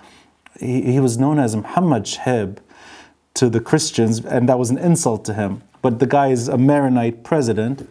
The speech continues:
so the man's obviously unpopular from all sides. That could be for the right reasons then, um, but I think that's the best chance we had at curtailing violence, and we succeeded in nineteen fifty-eight,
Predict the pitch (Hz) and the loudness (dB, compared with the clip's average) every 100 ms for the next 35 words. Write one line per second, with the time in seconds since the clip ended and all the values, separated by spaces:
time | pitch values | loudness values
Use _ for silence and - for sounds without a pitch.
0 | - _ _ _ - 127 135 151 143 147 | -20 _ _ _ 0 4 4 4 2 2
1 | 143 135 127 135 127 120 - _ - 139 | 0 0 0 2 2 0 -6 _ 0 0
2 | 139 143 139 143 131 127 - 113 117 - | 0 0 2 2 2 0 0 0 0 -2
3 | 127 120 - 104 120 139 - 139 139 - | -2 0 -2 -2 -2 -6 -4 -4 0 0
4 | 165 135 143 170 - - _ _ 123 117 | 0 2 2 2 -4 -20 _ _ 0 2
5 | 131 120 123 135 123 104 117 156 120 139 | 2 2 2 2 2 0 0 0 0 -2
6 | 170 - - _ _ _ _ _ _ _ | -6 -14 -20 _ _ _ _ _ _ _
7 | - - 113 120 117 110 123 131 135 180 | -16 -2 0 2 0 0 -2 0 -2 0
8 | 170 165 165 131 131 151 - - 151 147 | 0 -2 -2 -2 -2 -4 -4 -2 0 0
9 | 131 131 151 143 110 147 _ _ _ _ | 0 0 0 -2 -4 -8 _ _ _ _
10 | _ _ 120 - 131 117 - 160 151 110 | _ _ -4 -2 -2 -2 0 2 2 2
11 | 104 101 101 143 151 - 120 110 110 113 | 0 -2 -2 -4 -6 -4 0 0 0 -4
12 | - - 233 202 139 165 - _ _ 110 | -4 -2 0 2 2 0 -10 _ _ 0
13 | 113 107 113 - 101 - 104 147 | 0 0 -2 -4 -6 -2 0 0